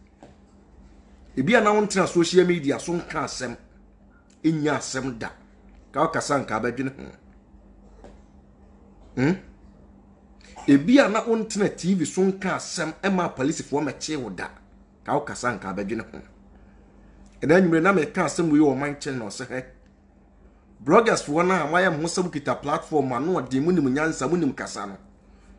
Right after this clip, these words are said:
Mommra yɛn nom hɔ. Yɛ asɛbesɛbe,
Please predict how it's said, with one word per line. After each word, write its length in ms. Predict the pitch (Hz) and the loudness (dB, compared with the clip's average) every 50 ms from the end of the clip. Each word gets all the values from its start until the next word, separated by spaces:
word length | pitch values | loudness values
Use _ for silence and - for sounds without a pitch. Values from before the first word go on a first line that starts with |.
| - - | -18 -4
Mommra 420 | - 165 185 190 190 196 202 196 185 | 0 2 4 4 4 6 6 4 4
yɛn 360 | 160 135 147 156 151 151 151 | 2 2 2 2 2 2 0
nom 180 | 151 147 147 135 | -2 -2 -2 -4
hɔ. 200 | 123 123 117 - - - - - - - - - - - - - | -6 -8 -10 -10 -12 -20 -20 -20 -20 -20 -20 -20 -20 -20 -12 -2
Yɛ 120 | 175 175 156 | 0 0 0
asɛbesɛbe, 580 | - - 175 151 139 - - 165 147 127 120 | 0 -2 -6 -6 -6 -4 -4 -4 -2 -2 -4